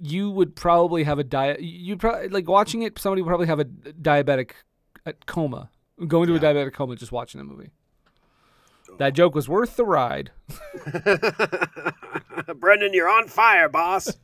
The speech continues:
Speaker 2: <laughs>
Speaker 1: Uh, yeah. So yeah, that, that's the overall thing I think I, that I first noticed is just, it just feels, it just feels different from all those movies. It's like Paddington is such a thing too, where,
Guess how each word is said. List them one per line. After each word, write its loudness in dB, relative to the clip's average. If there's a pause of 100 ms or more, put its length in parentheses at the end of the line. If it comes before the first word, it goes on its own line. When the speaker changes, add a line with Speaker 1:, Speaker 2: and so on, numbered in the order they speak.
Speaker 2:
<laughs> -8 (1800)
Speaker 1:
Uh, 4
yeah. -6 (360)
So -2
yeah, 4
that, -2
that's -4
the 0
overall 4
thing -4
I -4
think -8
I, -4
that -4
I -4
first -6
noticed -6
is -6
just, -6
it -4
just -6
feels, -6 (260)
it -14
just -12
feels -10
different -14
from -12
all -12
those -14
movies. -16 (140)
It's -4
like -2
Paddington -2
is -4
such -8
a -6
thing -6
too, -6
where, -6